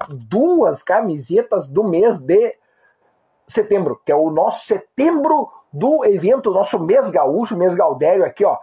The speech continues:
No, na terça-feira tivemos dois aí, ó, dois atletas, né, um casal que mora aqui perto da minha casa, andando ali no, no pedal, que amanhã vai ter de novo, ali na cidade de Santa Sevéria,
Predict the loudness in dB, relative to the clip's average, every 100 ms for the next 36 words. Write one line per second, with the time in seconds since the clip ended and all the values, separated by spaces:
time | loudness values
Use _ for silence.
0 | -12 _ _ -6 -2 0 0 -2 0 2
1 | 2 0 0 2 2 0 -6 0 2 0
2 | 0 0 2 2 2 2 2 0 0 0
3 | 0 2 -2 -4 _ _ -2 0 0 0
4 | 0 0 0 0 0 0 0 0 -2 -2
5 | -6 -6 0 0 2 2 2 2 0 0
6 | 0 -2 0 2 2 0 0 0 0 0
7 | 2 0 0 0 2 2 2 -2 -6 -20
8 | _ -2 0 2 0 0 -2 0 0 2
9 | 2 2